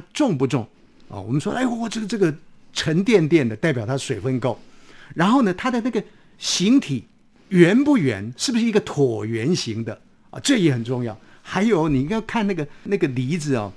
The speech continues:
它那个细致的毛孔呢，是不是分布得很均匀啊？这也是一个观察的。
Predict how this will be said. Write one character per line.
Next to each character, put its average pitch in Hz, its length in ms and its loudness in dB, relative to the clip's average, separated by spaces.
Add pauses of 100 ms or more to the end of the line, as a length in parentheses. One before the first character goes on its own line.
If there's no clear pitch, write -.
(120)
它 277 220 0
那 302 100 4
个 240 80 2
细 285 580 -2
致 202 300 -4
的 131 100 0
毛 120 240 -2
孔 110 260 -8
呢， 104 100 -12
是 - 260 0
不 226 60 0
是 196 180 -2
分 208 240 0
布 208 160 0
得 120 80 -2
很 104 200 -2
均 247 320 4
匀 104 340 -2 (400)
啊？ - 120 -8
这 320 140 6
也 180 180 6
是 143 140 -6
一 120 80 -6
个 110 80 -12
观 135 260 -2
察 92 220 -12
的。 95 100 -16